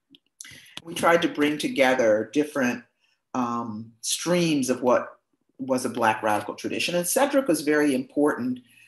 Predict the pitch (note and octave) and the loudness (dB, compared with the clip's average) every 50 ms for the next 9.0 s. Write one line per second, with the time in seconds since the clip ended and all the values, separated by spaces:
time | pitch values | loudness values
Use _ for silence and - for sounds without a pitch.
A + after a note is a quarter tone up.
0 | _ _ _ - C3+ B2+ B2+ B2+ D3+ C#3+ C#3 - - _ - C#3 B2+ B2 B2 B2 | _ _ _ -6 -4 -4 -4 -4 -4 -4 -6 -6 -6 _ -2 -2 -2 -2 -2 -4
1 | - - - E3+ - - E3 - E3 C#3+ C3 - - - - A#2+ C3 B2+ A#2+ A#2 | -4 -2 0 0 0 0 -2 -2 0 0 0 -2 -4 -8 -10 -8 -6 -4 -4 -4
2 | A2 G2 F2 - - _ _ - - B2 A#2+ A#2+ A2+ G#2+ G#2+ G#2+ - _ _ _ | -6 -8 -10 -12 -16 _ _ -10 -8 -8 -6 -6 -6 -8 -8 -10 -12 _ _ _
3 | _ - C#3 B2+ - C#3+ - - B2 A#2 A2 A2+ A#2 A2+ A#2 A#2+ A2+ - - - | _ -10 -8 -8 -8 -8 -6 -6 -4 -4 -4 -4 -4 -2 -2 -2 -2 -4 -6 -12
4 | - - _ - - F#3+ - G3+ F3+ F3+ F3+ E3+ D3 D3+ D#3 D3 C#3+ D3 C3+ C3 | -20 -14 _ 2 4 4 4 4 2 2 2 2 2 2 2 2 2 0 -2 -2
5 | C3+ B2 C3+ C3+ C3 A#2+ A#2 A#2 B2 - - D#3 D3+ A#2 A2 A2+ - C3 C3 B2 | 0 2 2 2 2 2 -2 -6 -6 -2 0 0 0 0 -2 -4 -4 -4 -4 -4
6 | C3+ - - E3 C#3+ C#3+ D3 C3+ C3 B2+ B2 B2 - - - D3+ D3 C#3 C3+ B2+ | -4 -4 -2 0 0 0 0 0 -2 -2 -4 -4 -6 -4 -4 -2 -2 -2 -2 -4
7 | B2 B2+ B2 - - C3+ A#2 G#2+ G#2 - - A#2 A2+ A#2+ A2+ A2 G#2 A2 - - | -6 -6 -6 -4 0 2 2 2 2 0 -2 -6 -6 -2 -2 0 0 -2 -4 -6
8 | A#2+ A#2 A2 A2 A2 - - F#2 - - - - - - G#2+ F2+ F2 - - - | -4 -4 -4 -4 -4 -6 -8 -10 -10 -10 -12 -10 -10 -8 -6 -6 -4 -4 -6 -8